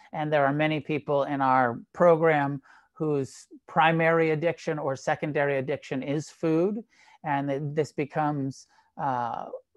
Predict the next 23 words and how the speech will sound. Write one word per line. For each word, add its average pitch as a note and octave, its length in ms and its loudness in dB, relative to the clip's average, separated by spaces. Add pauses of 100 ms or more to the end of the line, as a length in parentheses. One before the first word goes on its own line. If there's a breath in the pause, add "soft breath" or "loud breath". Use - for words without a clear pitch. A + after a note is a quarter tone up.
(120)
it's - 180 -8
important F3 360 2
for D#3+ 120 0
all E3 180 4
of D3+ 80 -2
us, B2+ 180 -2
but C#3 160 -4
becomes C3+ 380 -4 (320)
perhaps C#3+ 380 -4
even C#3 280 -6
more, C3 420 -2 (540)
um, C3 760 -14 (440)
necessary C#3+ 1160 -2 (240 soft breath)
to C#3 100 -2
really D3+ 460 2
bring C3+ 280 -2
mindfulness C3 600 -4
to C3 100 -10
food B2+ 320 -4
if C3 140 -6
food D3 280 0
has C3 200 -4
become B2 520 -4